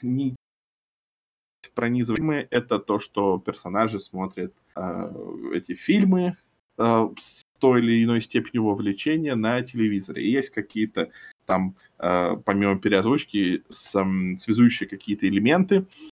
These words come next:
Например, в фильме «Барби и Кендра спасают короля тигров», э, там это все показывалось на, э, вымышленной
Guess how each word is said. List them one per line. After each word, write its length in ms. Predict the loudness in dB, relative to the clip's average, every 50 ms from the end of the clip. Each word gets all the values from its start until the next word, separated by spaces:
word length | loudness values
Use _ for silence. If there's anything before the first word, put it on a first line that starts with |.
| _ _ _ _
Например, 560 | -4 -2 0 0 0 0 2 2 2 2 0 -2
в 60 | -6
фильме 360 | -2 0 0 0 2 0 -2
«Барби 320 | 0 0 0 0 -2 -8
и 20 | -10
Кендра 320 | -8 -6 -6 -6 -6 -10 -12
спасают 380 | -16 -18 -14 -12 -12 -12 -12
короля 240 | _ -6 -6 -6 -6
тигров», 440 | -4 -8 -6 0 0 0 0 -2 -10 -18 -20 -20 -20 _ _
э, 380 | -2 0 2 4 4 4 2 2 2
там 360 | 0 2 2 2 -2 -2 -4 -4
это 320 | -4 -4 -4 -2 -2 -4 -4
все 240 | -4 -2 -2 -2 0
показывалось 720 | 0 -2 0 2 2 2 2 2 0 0 0 0 -2 -2
на, 300 | 0 2 2 2 0 -4 _ -20 -20 -20 _ _ -10
э, 60 | -6 -4 -2 -2 -2 -2 -2 -2 -2 -4 -6 -2 2
вымышленной 840 | 4 6 6 6 4 2 0 0 0 2 4 4 4 2 0 -2